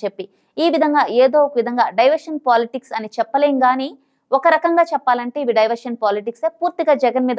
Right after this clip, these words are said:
ఫోకస్ చేశారు. రాష్ట్రాన్ని, అభివృద్ధిని, లేదంటే పథకాలను పక్కన పెట్టేసి పూర్తిగా జగన్ మీద ఫోకస్ చేసిన పరిస్థితి. అయితే ఈ నేపథ్యంలో జగన్ అయితే మొదటి నుంచి తన పని తాను చేసుకుంటూ పోతున్నారు. నేతలు పార్టీ నుంచి వెళ్ళిపోతున్నప్పటికీ కూడా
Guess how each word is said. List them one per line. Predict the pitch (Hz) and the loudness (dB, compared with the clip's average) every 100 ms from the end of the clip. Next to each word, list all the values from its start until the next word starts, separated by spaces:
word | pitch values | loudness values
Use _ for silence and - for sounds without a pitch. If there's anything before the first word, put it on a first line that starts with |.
| 233 | -2
ఫోకస్ | 196 190 - | -4 -4 -8
చేశారు. | 202 202 208 311 _ _ - | -6 -4 -4 -4 _ _ 2
రాష్ట్రాన్ని, | 226 247 - 262 247 247 262 | 4 4 2 2 2 0 0
అభివృద్ధిని, | 208 202 226 226 190 233 | 2 2 2 2 2 0
లేదంటే | 214 202 214 | 0 0 -2
పథకాలను | 220 214 220 226 226 233 | 0 0 2 0 0 -2
పక్కన | 226 196 214 | -4 -6 -8
పెట్టేసి | 214 208 214 247 180 - _ _ | -10 -6 -4 -4 -4 -6 _ _
పూర్తిగా | 285 294 285 269 214 - _ - | 0 2 2 2 2 -2 _ 0
జగన్ | 240 247 277 | 2 4 2
మీద | 269 | 0
ఫోకస్ | 262 226 220 226 233 | 0 -2 -4 -6 -6
చేసిన | 226 220 | -6 -6
పరిస్థితి. | 196 196 208 208 294 370 _ - | -6 -6 -8 -10 -12 -14 _ 0
అయితే | 294 302 285 | 2 4 0
ఈ | - 277 | 0 -2
నేపథ్యంలో | 285 277 233 254 262 254 | -2 -2 -2 0 2 2
జగన్ | 240 220 247 | 2 0 -2
అయితే | 233 262 240 - _ _ - | -2 -2 -4 -8 _ _ -4
మొదటి | 226 269 285 | 0 0 0
నుంచి | 302 311 | -2 0
తన | 277 254 _ | -2 -2 _
పని | 254 254 | -2 0
తాను | 262 254 247 | -2 -2 -2
చేసుకుంటూ | 233 - 240 247 | -6 -4 -4 -2
పోతున్నారు. | 240 226 233 233 226 | -2 -4 -2 0 2
నేతలు | 247 220 226 233 262 262 254 | 0 0 -2 -2 0 0 0
పార్టీ | 220 214 247 | 0 0 -4
నుంచి | 240 247 | -4 -2
వెళ్ళిపోతున్నప్పటికీ | 220 214 233 233 233 233 220 226 226 | -4 -2 -4 -4 -6 -6 -6 -4 -2
కూడా | 226 240 240 | 2 2 2